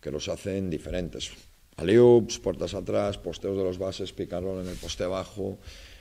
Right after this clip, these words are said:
eh, muchos trucos donde te enseñan una cosa, pero realmente el objetivo está en el otro lado. Me parece un, un equipo muy bonito de ver porque combina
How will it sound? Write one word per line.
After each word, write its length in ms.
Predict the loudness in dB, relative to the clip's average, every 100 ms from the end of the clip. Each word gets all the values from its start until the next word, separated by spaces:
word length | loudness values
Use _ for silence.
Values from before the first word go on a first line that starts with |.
| -20 -18
eh, 60 | -14 -12 -14 -14 -14 -16 -16 -16 -16 -14 -14 -12
muchos 680 | -10 -6 0 0 0 -4 -2
trucos 340 | -2 0 -2
donde 240 | -2 -4
te 100 | -2
enseñan 380 | -4 -4 -4 -4
una 160 | -2 -2
cosa, 300 | -2 -2 -4
pero 160 | -4 0
realmente 540 | 0 0 -2 -4 -4
el 80 | -4
objetivo 640 | -4 -8 -2 -2 -2 -4 -10 -18 -16 -16 -12 -6
está 240 | -4 -2
en 100 | 0
el 60 | 0
otro 260 | 0 0
lado. 320 | 2 0 -2 -6 -12 -8
Me 160 | -6
parece 600 | -4 -2 2 2 4 2 -4 -18 -20 -20 -20 -20 -20 -20 -20 -20 -20 -20 -18 -18 -20 -20 -20 -20 -20 -20 -18 -8
un, 300 | -4 -2 0
un 60 | 2
equipo 280 | 4 2 2
muy 300 | 4 6 8
bonito 340 | 8 4 4
de 60 | 6
ver 240 | 8 6
porque 260 | 2 0 0
combina 540 | 0 4 4 4 0